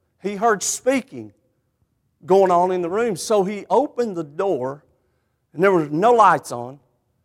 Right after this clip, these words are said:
And there stood the preacher with a chair, holding it over his head, praying his heart out to God.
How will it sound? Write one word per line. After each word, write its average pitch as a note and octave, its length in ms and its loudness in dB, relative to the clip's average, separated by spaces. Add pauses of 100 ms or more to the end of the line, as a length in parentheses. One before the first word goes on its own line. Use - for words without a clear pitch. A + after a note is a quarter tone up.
(800)
And D#3+ 180 -2
there A#3+ 300 6
stood E3 880 2 (320)
the D#3 100 -6
preacher D3 640 0 (640)
with F3+ 180 6
a C#3+ 60 -2
chair, E3 720 4 (600)
holding G3+ 420 10
it D#3+ 240 -2
over A#3+ 240 8
his A#3 120 4
head, D#3 480 6 (920)
praying F3+ 920 10 (260)
his F3 240 4
heart E3+ 340 10
out C3 420 2 (440)
to D3 100 -10
God. D3 360 -2